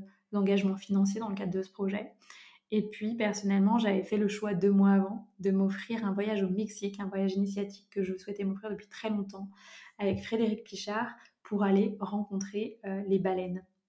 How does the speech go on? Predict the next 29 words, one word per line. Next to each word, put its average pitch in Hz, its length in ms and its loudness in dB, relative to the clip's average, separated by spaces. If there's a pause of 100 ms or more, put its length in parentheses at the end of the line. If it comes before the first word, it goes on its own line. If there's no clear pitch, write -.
(800)
de 196 140 4
façon, 196 560 0
euh, 190 180 4
respectueuse, 208 960 4
de 196 100 4
façon 196 360 -4
à 196 80 2
l'écoute, 226 720 -4 (120)
euh, 196 160 2
de, 196 300 0
de 196 120 -4
ces 196 220 -4
animaux. 190 500 -2 (360)
Euh, 196 340 -2
Frédéric 202 540 -2
a 202 60 -2
une, 190 600 -4 (580)
une 190 180 2
appréhension 202 880 0
de 196 120 2
ces 196 220 -2
animaux 196 360 2
qui 196 160 -2
est 196 200 -2
profondément 214 760 -2
consciente, 208 580 -6
profondément 202 760 -4
dans 190 160 0
l'amour. 196 580 4